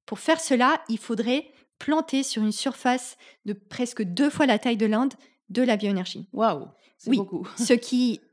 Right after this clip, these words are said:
Speaker 1: créerait des vraies tensions sur, euh, la question du foncier,
Speaker 2: Ouais.
Speaker 1: sur la sécurité alimentaire, sur la biodiversité. Donc, c'est un vrai problème.
Speaker 2: Alexandra, tu, tu as un exemple ?
Speaker 1: Oui, j'ai un exemple pas loin de chez nous, au Royaume-Uni.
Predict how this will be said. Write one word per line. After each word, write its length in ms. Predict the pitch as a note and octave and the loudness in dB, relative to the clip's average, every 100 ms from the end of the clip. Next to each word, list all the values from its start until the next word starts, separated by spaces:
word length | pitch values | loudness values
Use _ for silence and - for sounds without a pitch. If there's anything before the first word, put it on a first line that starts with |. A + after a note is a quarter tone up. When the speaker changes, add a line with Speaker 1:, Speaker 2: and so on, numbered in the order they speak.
| _ - | _ -16
Speaker 1:
créerait 400 | - A#3 A3+ A3 | -4 -2 0 0
des 120 | G#3+ | -2
vraies 280 | G3 G#3+ A#3+ | -2 -2 -2
tensions 440 | C4 A#3 - C4 | -2 -4 -2 -2
sur, 320 | - - F#3+ | -2 -6 -2
euh, 140 | F#3+ F3 - - _ | -2 -2 -8 -20 _
la 80 | G3+ | -8
question 300 | G#3 G3 G#3 | -6 -4 -2
du 100 | G3+ | -2
foncier, 600 | F3+ C4+ B3 - C4+ D4 G3 | -2 -4 -2 -2 -2 -4 -10
Speaker 2:
Ouais. 160 | F3 - | -16 -18
Speaker 1:
sur 240 | - - G3+ | -14 -8 -4
la 100 | G3 | -4
sécurité 560 | - F#3+ G#3 G3+ G#3 - | -4 -8 -6 -4 -6 0
alimentaire, 720 | A3+ A#3+ A#3+ B3 B3+ C4 - | 2 4 4 2 2 0 -2
sur 260 | - - A3 | -8 -6 -4
la 120 | F#3 | -2
biodiversité. 840 | G#3+ A3+ A#3+ A#3 - G3+ A3+ B3 _ _ _ _ _ - | -2 0 0 -2 -6 -4 -4 -4 _ _ _ _ _ -2
Donc, 160 | G#3+ | -2
c'est 160 | - G#3+ | 0 0
un 80 | G3+ | 0
vrai 200 | G3+ G#3 | 0 -2
problème. 380 | - F#3+ E3 - - _ | -2 -4 -4 -8 -20 _
Speaker 2:
Alexandra, 480 | G#3+ A#3 A#3 A3 A#3+ | 2 2 2 0 0
tu, 240 | A#3+ A3 - | 0 -2 2
tu 100 | A#3 | 2
as 60 | |
un 60 | A3 | 4
exemple ? 520 | G#3 G3 C4 - - _ _ - _ | 2 2 0 -4 -16 _ _ -20 _
Speaker 1:
Oui, 300 | A#3+ D4+ G3+ | 0 0 0
j'ai 220 | G3+ B3 | -2 0
un 100 | A#3 | 0
exemple 380 | B3 A3 C4+ C4 - | 0 0 0 -2 0
pas 140 | C4 | 0
loin 180 | B3 D4+ | 2 0
de 120 | C4+ | 0
chez 180 | - A3 | -2 -2
nous, 260 | A3+ C#4+ - | -2 -2 -4
au 300 | G3 F#3 F3 | -6 -4 -4
Royaume-Uni. 580 | F3+ A3 B3+ A#3+ G#3+ | -4 -2 0 0 0